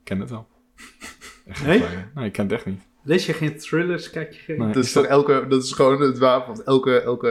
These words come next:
Speaker 3: elke, elke John Grissom
Speaker 1: Wat, wie?
Speaker 3: crimineel gewoon.
Speaker 2: <laughs> Het is
Speaker 3: Hij leest
Speaker 2: zo
Speaker 3: geen,
Speaker 2: erg.
Speaker 3: hij leest geen boeken.
Speaker 1: Oh, het zijn boeken.
Speaker 2: Nee, Heckler,
Speaker 1: Ik ken
Speaker 2: Heckler
Speaker 1: ik
Speaker 2: en Koch
Speaker 1: Ja.
Speaker 2: zijn wapens.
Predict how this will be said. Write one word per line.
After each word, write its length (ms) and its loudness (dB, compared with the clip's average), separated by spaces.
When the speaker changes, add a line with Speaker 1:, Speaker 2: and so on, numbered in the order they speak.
Speaker 3:
elke, 340 -4
elke 380 -4
John 260 -2
Grissom 440 -2
Speaker 1:
Wat, 140 4
wie? 100 4
Speaker 3:
crimineel 340 6
gewoon. 260 -8
Speaker 2:
<laughs> 0 -
Het 960 -10
is 60 -14
Speaker 3:
Hij 80 -4
leest 140 4
Speaker 2:
zo 40 -4
Speaker 3:
geen, 100 2
Speaker 2:
erg. 80 0
Speaker 3:
hij 80 4
leest 200 2
geen 180 2
boeken. 240 -2
Speaker 1:
Oh, 560 6
het 120 8
zijn 240 4
boeken. 440 2
Speaker 2:
Nee, 100 -14
Heckler, 360 2
Speaker 1:
Ik 140 4
ken 80 -14
Speaker 2:
Heckler 360 2
Speaker 1:
ik 60 -2
Speaker 2:
en 80 -8
Koch 380 -10
Speaker 1:
Ja. 200 -8
Speaker 2:
zijn 260 -14
wapens. 640 -12